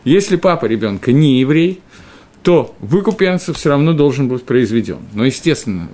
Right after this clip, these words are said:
заповедь лежит не на папе, а на боездине этого города. И если ребенок не выкуплен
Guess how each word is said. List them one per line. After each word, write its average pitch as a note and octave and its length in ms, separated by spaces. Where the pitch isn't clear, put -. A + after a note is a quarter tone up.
заповедь G#2 440
лежит G2+ 360
не C3+ 120
на G2+ 140
папе, F#2+ 380
а G#3+ 320
на C#3+ 160
боездине C3+ 540
этого G2+ 240
города. G#3+ 440
И A3+ 60
если B3 360
ребенок G3 560
не E3+ 220
выкуплен G2+ 580